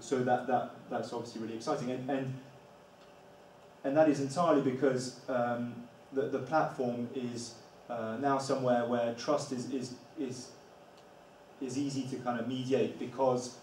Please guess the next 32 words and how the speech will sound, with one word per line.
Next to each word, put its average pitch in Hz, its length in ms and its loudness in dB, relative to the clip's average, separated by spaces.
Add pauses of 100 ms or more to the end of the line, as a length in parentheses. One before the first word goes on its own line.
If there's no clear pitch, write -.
(140)
uh, 113 300 -2
of 123 100 -6
these 120 160 -4
features. - 560 -2 (320)
And 120 280 -2 (520)
that 139 140 6
is 131 140 2
important 127 400 2
because 123 320 -4 (100)
as 135 400 0 (500)
a 123 60 -6
new 147 220 0
person 131 480 4
or 110 80 0
someone 131 240 -2
using 127 220 -2
it 117 60 -4
for 110 60 -4
the 110 60 -6
first - 340 4
time, 123 240 2
or 120 100 2
even 123 220 0
people 127 260 -2
using 123 300 -2
it - 180 -4
for 113 80 -8
the 104 100 -8
second, 127 360 0
third, 123 260 0
fourth 156 280 4
time, 117 240 -2